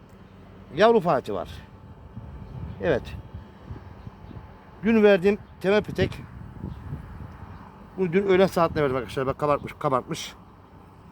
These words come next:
Gördüğünüz gibi iki tane arı kabartmış.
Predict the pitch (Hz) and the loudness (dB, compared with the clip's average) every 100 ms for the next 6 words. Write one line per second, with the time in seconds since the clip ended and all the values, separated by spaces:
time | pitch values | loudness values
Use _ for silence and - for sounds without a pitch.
0 | - - - - - - - - - - | -20 -20 -20 -20 -20 -20 -20 -20 -20 -20
1 | - - - - - - - - 143 156 | -14 -14 -14 -20 -20 -20 -20 -14 2 4
2 | 135 131 113 170 - 151 135 120 - 107 | 4 2 0 -4 -2 0 0 -2 -2 -2
3 | - - - | -4 -12 -14